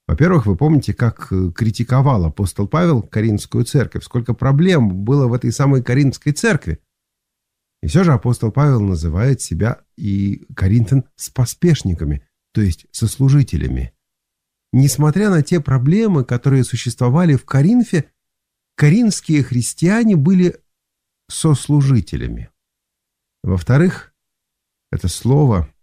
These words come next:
и такое обращение к коринфским христианам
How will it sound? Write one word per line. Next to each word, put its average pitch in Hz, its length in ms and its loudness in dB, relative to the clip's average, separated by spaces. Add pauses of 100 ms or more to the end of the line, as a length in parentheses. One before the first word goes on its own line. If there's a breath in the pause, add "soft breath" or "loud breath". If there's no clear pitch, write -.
и - 80 -6
такое 95 320 -2
обращение 90 800 0
к - 120 -18
коринфским 92 520 -2
христианам 104 640 0